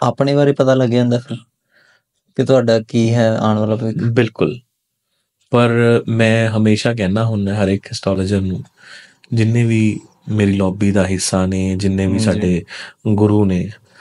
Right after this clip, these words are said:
Speaker 2: ਪਰਮਾਤਮਾ ਲੰਬੀਆਂ ਉਮਰਾਂ ਬਖਸ਼ੇ ਉਹਨਾਂ ਨੂੰ, ਵੀ ਉਹਨਾਂ ਦੀਆਂ ਆਪਣੀਆਂ ਲਾਈਫ ਬਹੁਤ ਡਿਸਟਰਬ ਹੁੰਦੀਆਂ ਨੇ।
Speaker 1: ਹਮ।
Speaker 2: ਇਹਦਾ ਕਾਰਨ ਹੈ, ਜਦੋਂ ਮੈਂ ਉਹਦੀ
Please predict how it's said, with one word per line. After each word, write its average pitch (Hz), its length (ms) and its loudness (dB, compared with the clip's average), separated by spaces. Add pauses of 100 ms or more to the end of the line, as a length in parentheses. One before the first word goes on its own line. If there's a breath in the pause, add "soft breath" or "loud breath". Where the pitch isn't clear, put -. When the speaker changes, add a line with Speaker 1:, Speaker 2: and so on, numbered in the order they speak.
(300 soft breath)
Speaker 2:
ਪਰਮਾਤਮਾ 98 580 0
ਲੰਬੀਆਂ 95 400 0
ਉਮਰਾਂ 92 280 0
ਬਖਸ਼ੇ 90 320 -4
ਉਹਨਾਂ 92 220 -4
ਨੂੰ, 101 200 -10 (800 soft breath)
ਵੀ 135 100 2
ਉਹਨਾਂ 143 200 4
ਦੀਆਂ 151 180 4
ਆਪਣੀਆਂ 120 360 0
ਲਾਈਫ 110 340 0 (200)
ਬਹੁਤ 113 180 4
ਡਿਸਟਰਬ 98 540 -2
ਹੁੰਦੀਆਂ 87 340 -4
ਨੇ। 98 240 -10
Speaker 1:
ਹਮ। 113 380 -8 (1120 soft breath)
Speaker 2:
ਇਹਦਾ 143 200 2
ਕਾਰਨ 120 400 0
ਹੈ, 120 140 0
ਜਦੋਂ 117 340 0
ਮੈਂ 120 180 2
ਉਹਦੀ 123 220 0